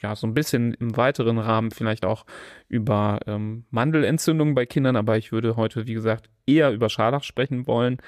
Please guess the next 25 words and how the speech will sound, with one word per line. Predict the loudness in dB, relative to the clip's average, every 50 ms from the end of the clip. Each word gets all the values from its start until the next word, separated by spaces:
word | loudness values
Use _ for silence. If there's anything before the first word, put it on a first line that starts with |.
| -20 -20 -20 -20 -20 -20 -20 -20 -20 -20 -20 -20 _ _ _ -10
da | -8 -4 -2 -2 0
sich | 0 -2 -2 0
da | 2 2 2
so | 2 2
ein | 0
bisschen | 0 0 0 0 0 0 0
was | 0 0 0 -2
getan | -6 -6 -2 0 0 0 2 0
hat. | 0 -2 -2
Keine | 0 0 2 4 4 4 2 0 -2 _ _ _ _ _ _ _ _ _ _ _ -10 -6
Welt, | -6 -4 -2 0 2 2 2 2 0 -2 -6 -6 -8 -4 _
äh, | 2 2 4 4 4 4 4 2 0
äh, | 0 -4 -10 -16 _ -10 -8 -6 -6 -6 -6
keine, | -4 -4 -2 -2 -4
keine | -4 -4 -2 -2 -2 0 2
Welten, | 2 4 4 2 2 0 0
die | 0 2
sich | 2 0 0
da | 0 -2
verändert | 0 2 0 0 2 2 0 0 0 0
haben, | 0 0 2 2 0
um | -2 0 0
Gottes | 0 0 0 -4 -6 0
Willen. | 2 4 4 4 4 2 0
Also | -2 -2 -2 -2 0 0 2 2 0 0